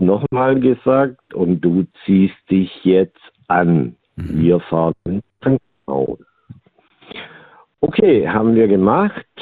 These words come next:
Speaker 1: Äh, Notaufnahme, nach einiger Wartezeit, äh,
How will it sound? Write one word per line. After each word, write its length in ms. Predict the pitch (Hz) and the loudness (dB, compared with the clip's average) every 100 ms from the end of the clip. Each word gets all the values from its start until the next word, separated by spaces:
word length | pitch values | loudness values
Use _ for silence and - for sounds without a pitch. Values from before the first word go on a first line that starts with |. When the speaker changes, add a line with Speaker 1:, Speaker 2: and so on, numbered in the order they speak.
| - - | -18 -6
Speaker 1:
Äh, 640 | 120 110 117 120 120 123 | 0 0 2 2 2 2
Notaufnahme, 1300 | 110 110 139 151 131 131 143 131 131 135 135 135 123 | 2 2 2 2 0 0 0 2 2 2 4 4 2
nach 360 | 78 104 107 113 | 2 0 0 0
einiger 840 | 98 107 104 101 98 95 92 85 | 0 2 2 2 2 2 2 2
Wartezeit, 920 | 98 135 135 - 127 120 123 120 117 - - _ _ _ _ _ _ _ _ _ - | 0 0 -4 -2 0 2 2 2 -2 -8 -20 _ _ _ _ _ _ _ _ _ -8
äh, 60 | - | -2